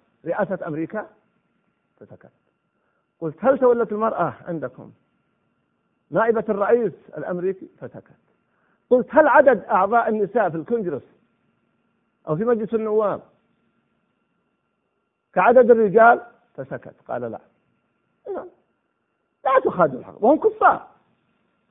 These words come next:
هذه حقيقة، وصف، ليس تنقص، وصف طبيعي. عندما أقول فلان طويل، هذا وصف له. عندما أقول فلان قصير،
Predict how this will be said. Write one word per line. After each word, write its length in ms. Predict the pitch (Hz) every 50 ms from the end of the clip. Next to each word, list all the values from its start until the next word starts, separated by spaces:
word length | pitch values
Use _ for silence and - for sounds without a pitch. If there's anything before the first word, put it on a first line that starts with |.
| _ _ _ _ _ _ _ _ _
هذه 240 | - 359 415 403 508
حقيقة، 480 | - 240 233 - 302 311 285 - 190 180
وصف، 300 | 240 294 254 - - - _ _ _ _
ليس 300 | - - 294 330 349 269
تنقص، 640 | 214 269 220 247 254 262 233 - - 254 156 123 - 240
وصف 280 | 285 302 214 - - - -
طبيعي. 520 | 185 190 180 202 202 202 170 147 147 131 - _ _ _ _ -
عندما 320 | 285 330 349 359 359 349
أقول 220 | 349 349 392 320 247
فلان 280 | 320 320 330 339 339 415 - - _ _ _ _ _ _ _ _ _ -
طويل، 380 | 294 311 359 370 349 277 185 - - _ _ _ _ _ _ _ _ _ _ _ _ _ _ _ _ _ _ _ _ _ _ _ _ _ _ _ _ _ _ _ _ _ _ _ _ _
هذا 180 | - 330 302 285
وصف 220 | 294 - - -
له. 160 | 214 - - - _ _ -
عندما 320 | 240 302 311 339 349 330 330
أقول 240 | 330 - 330 285
فلان 240 | 240 302 330 349 330
قصير، 460 | 339 359 320 285 311 311 330 277 -